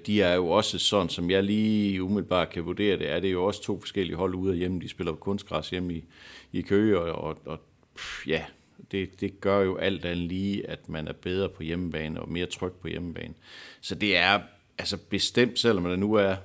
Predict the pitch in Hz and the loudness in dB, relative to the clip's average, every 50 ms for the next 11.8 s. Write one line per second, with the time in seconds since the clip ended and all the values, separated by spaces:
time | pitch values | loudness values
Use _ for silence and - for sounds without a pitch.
0 | - - - 107 110 113 95 95 95 98 101 104 113 110 - - 101 104 104 98 | -12 -6 -2 0 0 0 2 2 2 2 4 2 2 0 0 0 0 2 2 0
1 | 92 82 - 82 85 85 82 82 85 - - 101 92 82 92 95 87 - - 87 | 0 -2 -4 -6 -8 -8 -8 -10 -8 -4 -2 -2 0 0 0 -2 -2 -2 -4 -4
2 | 85 78 64 - - 82 82 - - 87 82 - - - - 113 123 135 - - | -4 -4 -4 -8 -12 -14 -16 -14 -10 -6 -4 -4 -4 -2 0 0 0 0 -2 -8
3 | 78 78 - 82 85 82 - - - 80 80 76 78 78 85 90 85 80 78 78 | -12 -10 -6 -6 -6 -6 -6 -10 -10 -10 -8 -8 -6 -6 -6 -6 -4 -4 -6 -6
4 | - - - 90 82 - - 80 - 87 87 87 - - - 82 82 80 78 78 | -8 -8 -8 -8 -8 -8 -10 -10 -8 -8 -8 -10 -10 -14 -10 -8 -6 -6 -6 -8
5 | - - 71 73 - - 101 92 76 73 80 95 90 - - - - - 87 - | -12 -12 -12 -10 -4 -4 -2 -4 -4 -6 -8 -10 -10 -12 -14 -16 -12 -12 -12 -12
6 | - - - - - - - - - - 92 107 104 - - 117 127 143 151 139 | -14 -20 -18 -16 -16 -16 -16 -14 -8 -6 -4 -4 -2 -2 0 2 4 6 6 6
7 | 113 - 107 117 127 127 - 90 - 104 - - 95 95 92 92 92 92 90 85 | 6 6 4 2 2 2 -2 -6 -8 -8 -6 -4 -4 -2 -2 -2 -2 -4 -4 -8
8 | - - _ _ _ _ - - - - - - - - - - - - - - | -10 -16 _ _ _ _ -20 -20 -20 -20 -18 -16 -14 -14 -14 -14 -14 -14 -16 -16
9 | - - - - - - 143 127 120 - 147 170 160 117 98 104 - - - 170 | -18 -20 -18 -8 2 4 4 6 6 6 6 6 6 6 6 4 4 4 6 8
10 | 185 165 123 113 117 127 131 98 69 87 110 107 107 98 - - - - - - | 10 10 12 10 10 8 8 4 2 -2 -2 -2 -2 -2 -4 -6 -8 -8 -8 -8
11 | - - 143 117 101 120 139 160 147 101 90 98 107 113 104 | -6 -2 -2 0 4 6 6 6 8 6 6 6 6 4 4